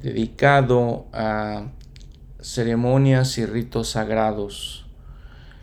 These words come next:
Está en el sentido más extenso de la palabra, eh, son lugares sagrados que conocemos, de los que hemos visto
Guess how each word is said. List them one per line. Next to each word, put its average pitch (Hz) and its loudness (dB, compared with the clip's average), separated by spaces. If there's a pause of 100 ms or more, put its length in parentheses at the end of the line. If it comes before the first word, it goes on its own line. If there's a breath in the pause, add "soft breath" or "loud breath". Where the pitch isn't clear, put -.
(500 soft breath)
Está 113 2 (680 loud breath)
en 120 -2
el 117 0
sentido 135 0
más 135 4
extenso 131 -2
de 131 4
la 123 0
palabra, 120 2 (580 loud breath)
eh, 113 -2
son 131 4
lugares 135 6
sagrados 147 2
que - -6
conocemos, 120 -2
de 113 -6
los 110 -6
que 127 -2
hemos 123 0
visto 127 0